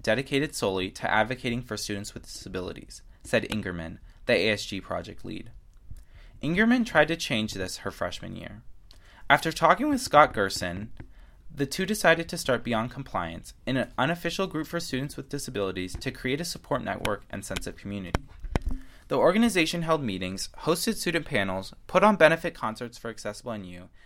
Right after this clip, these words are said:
and advised Dance Marathon on how to use more inclusive language. The group, however, had attendance issues, and Ingerman said it was difficult to maintain,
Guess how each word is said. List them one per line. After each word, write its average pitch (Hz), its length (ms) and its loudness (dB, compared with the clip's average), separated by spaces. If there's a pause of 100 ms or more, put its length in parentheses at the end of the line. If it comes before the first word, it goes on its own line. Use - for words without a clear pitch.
(120)
and 127 120 -6
advised 139 440 0
Dance 151 240 -4
Marathon 104 460 -4
on 107 160 -6
how 107 180 -4
to 107 80 -8
use 95 200 -10
more 92 160 -10
inclusive 95 480 -14
language. 101 520 -12 (800)
The 139 80 -6
group, 202 400 -2
however, 110 540 4
had 135 120 0
attendance 156 420 -6
issues, - 460 -10 (200)
and 120 120 -4
Ingerman 196 420 -4
said 160 200 -2
it 135 60 -2
was 127 120 -8
difficult 123 460 -10
to - 80 -14
maintain, 98 560 -10